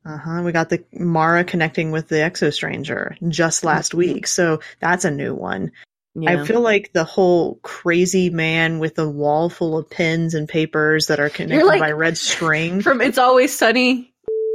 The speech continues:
Speaker 1: Yeah.
Speaker 2: Charlie Kelly, what do you
Speaker 1: Yeah.
Speaker 2: <laughs> the Pepe Sylvia, like, all the <laughs> references.
Speaker 1: Mm-hmm.
Speaker 2: Like,
Speaker 1: And
Speaker 2: you
Speaker 1: there's
Speaker 2: know,
Speaker 1: a, there's a
Speaker 2: I feel
Speaker 1: Bife
Speaker 2: that.
Speaker 1: video or Bife, um, image that somebody did of
Speaker 2: <laughs> Oh,
Speaker 1: that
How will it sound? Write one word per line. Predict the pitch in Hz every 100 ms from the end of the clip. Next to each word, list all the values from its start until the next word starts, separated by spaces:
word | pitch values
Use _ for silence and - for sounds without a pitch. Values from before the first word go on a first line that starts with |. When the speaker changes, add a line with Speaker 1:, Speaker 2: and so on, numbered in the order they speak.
| - -
Speaker 1:
Yeah. | 196 160
Speaker 2:
Charlie | - 233 226 233
Kelly, | - 202 214 233
what | 202 214
do |
you | 220 196 233
Speaker 1:
Yeah. | 254 247 226 -
Speaker 2:
<laughs> | _ -
the | 233
Pepe | - 208 233 226
Sylvia, | - - _ - 233 - 226 - 240 269 -
like, | 262 254 247
all | 277 285
the | 359 -
<laughs> | -
references. | 269 - _ _ - - - - - - _ -
Speaker 1:
Mm-hmm. | 208 220 214 220
Speaker 2:
Like, | 226 - -
Speaker 1:
And | - 214 -
Speaker 2:
you | 226
Speaker 1:
there's | 247 254
Speaker 2:
know, | 269
Speaker 1:
a, | 202 - -
there's | 220
a | 214
Speaker 2:
I | 175
feel | 160
Speaker 1:
Bife | 175 185 - - -
Speaker 2:
that. | 180
Speaker 1:
video | 175 175 -
or | 175 160
Bife, | 175 175 180 -
um, | 175 156 147 139 139 -
image | 202 180 160 143
that | 160 -
somebody | 170 165 160
did | 165 156
of | -
Speaker 2:
<laughs> | 175
Oh, |
Speaker 1:
that | 247